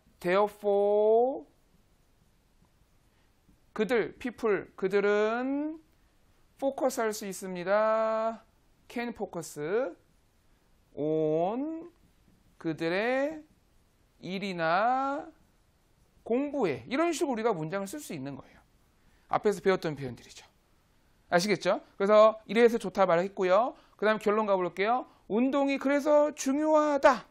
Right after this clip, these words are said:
다시 한번 강조하는 거예요. 이거 어떻게 할까요? 다시 한번 강조하는 거니까 결론이니까 여러분이 오늘 떼셔도 돼요. 예를 들어서 마지막이니까 as a result 이런 식으로 딱 멋지게 시작할 수도 있어요.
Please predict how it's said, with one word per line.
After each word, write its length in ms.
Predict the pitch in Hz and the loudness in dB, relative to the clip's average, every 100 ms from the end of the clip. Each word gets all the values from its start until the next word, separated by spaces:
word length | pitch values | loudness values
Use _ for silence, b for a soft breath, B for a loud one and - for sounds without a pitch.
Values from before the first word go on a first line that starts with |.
| - | -8
다시 240 | 185 190 | -4 -2
한번 180 | 208 190 | -2 -4
강조하는 400 | 151 151 139 120 | -6 -6 -8 -10
거예요. 120 | - B B | -14 B B
이거 120 | 247 | 6
어떻게 260 | 254 202 220 | 6 6 2
할까요? 240 | 151 - - _ _ _ _ | -2 -8 -16 _ _ _ _
다시 200 | - 165 | -6 0
한번 300 | 226 226 226 | 0 2 0
강조하는 460 | 220 196 208 196 190 | 0 0 0 0 -2
거니까 500 | 175 175 254 285 311 b b b | -4 0 2 2 -2 b b b
결론이니까 760 | - 247 302 302 285 277 269 262 | 2 4 4 0 -2 0 2 4
여러분이 340 | 214 226 240 | 4 2 2
오늘 240 | 180 208 220 | 0 -2 -2
떼셔도 320 | 294 294 233 | -4 -2 -4
돼요. 280 | 156 151 - _ _ - | -2 -2 -4 _ _ -2
예를 120 | 190 | 0
들어서 380 | 202 202 190 B - | 2 4 4 B 4
마지막이니까 1040 | 180 214 214 202 185 175 - 175 175 170 B B | 4 6 2 2 0 -6 -2 0 0 -4 B B
as 280 | - 147 151 | -8 -6 0
a 60 | 160 | 2
result 640 | 151 139 160 170 269 262 | 2 0 -4 -2 -4 -4
이런 200 | 190 190 | -6 -6
식으로 340 | 180 175 165 - | -8 -10 -10 -10
딱 320 | - 143 139 | -10 -8 -6
멋지게 360 | 147 147 143 | -8 -6 -8
시작할 340 | 135 143 - 117 | -8 -10 -14 -18
수도 200 | - - | -20 -20
있어요. 220 | - | -20